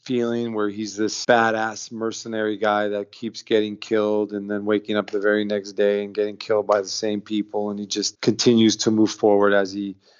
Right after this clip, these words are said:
as he realizes what's happening. He's able to kind of avoid getting killed.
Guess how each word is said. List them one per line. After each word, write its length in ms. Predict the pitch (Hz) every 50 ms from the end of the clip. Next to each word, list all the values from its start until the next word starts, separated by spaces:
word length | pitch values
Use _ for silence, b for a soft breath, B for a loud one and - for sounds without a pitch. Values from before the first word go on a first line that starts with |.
| b b b _
as 160 | - 107 107
he 120 | 104 107 107
realizes 560 | 104 113 113 110 104 104 101 98 104 95 92
what's 200 | 98 110 104 -
happening. 460 | - 104 101 98 - 107 104 104 104
He's 180 | 104 104 98 98
able 220 | 101 101 92 101 101
to 160 | - - 104
kind 300 | - - - 107 101 101
of 80 | 95
avoid 420 | 95 95 87 - 95 98 98 95 95
getting 280 | 104 101 98 101 98
killed. 400 | 92 - - 104 98 98 101 101